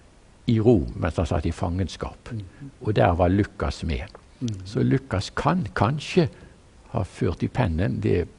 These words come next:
Speaker 1: Paulus dikterte.
Speaker 2: Akkurat.
Speaker 1: Og, eh, Tykikus skal overbringe både Kolosserbrevet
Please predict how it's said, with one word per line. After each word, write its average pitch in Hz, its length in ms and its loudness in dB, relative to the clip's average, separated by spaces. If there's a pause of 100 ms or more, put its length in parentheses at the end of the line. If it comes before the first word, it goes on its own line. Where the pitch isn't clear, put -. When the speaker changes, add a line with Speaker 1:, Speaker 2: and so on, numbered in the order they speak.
(340)
Speaker 1:
Paulus 85 400 0
dikterte. - 560 -4
Speaker 2:
Akkurat. - 640 -20 (140)
Speaker 1:
Og, 131 380 2
eh, 110 280 4 (500)
Tykikus 107 500 0
skal - 160 -2
overbringe 95 480 2
både 90 200 0
Kolosserbrevet 127 1000 0